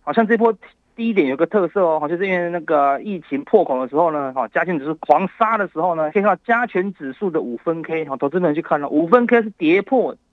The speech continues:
前一边的一个低点，但是台指期的五分 K 是没有跌破低点的哦，代表什么？有人在那边地方做收敛逆价差的动作了，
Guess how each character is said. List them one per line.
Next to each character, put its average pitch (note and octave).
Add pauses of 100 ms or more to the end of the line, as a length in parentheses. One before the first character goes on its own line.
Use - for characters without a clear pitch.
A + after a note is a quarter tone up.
(220)
前 F3
一 G3+
边 F#3+
的 D3+
一 E3
个 D#3+
低 D#3+
点， C#3 (440)
但 A3
是 G#3+
台 F#3 (160)
指 D3+ (140)
期 C#3
的 D3+
五 B2+
分 D#3+
K D#3
是 G3
没 F3+
有 G3
跌 C#3+
破 E3
低 E3
点 B2
的 A#2+
哦， B2
代 F3
表 D3+
什 C#3
么？ A2+
有 B2+
人 C3+
在 D#3+
那 D#3+
边 D#3
地 E3
方 D#3+
做 D3 (460)
收 D#3+
敛 D#3+
逆 C3
价 B2
差 A2
的 G#2+
动 A2
作 A2
了， G#2